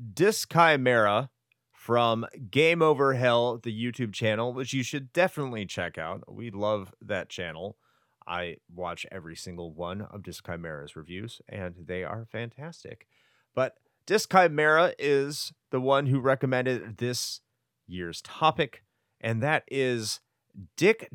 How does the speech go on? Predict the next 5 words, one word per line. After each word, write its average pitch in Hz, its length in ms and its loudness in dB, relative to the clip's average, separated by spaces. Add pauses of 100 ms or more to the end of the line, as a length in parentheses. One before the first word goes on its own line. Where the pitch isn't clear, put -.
Dragon 160 680 2 (220)
Intro 160 920 6 (540)
of 160 460 10
the 143 140 2
Year. 113 600 2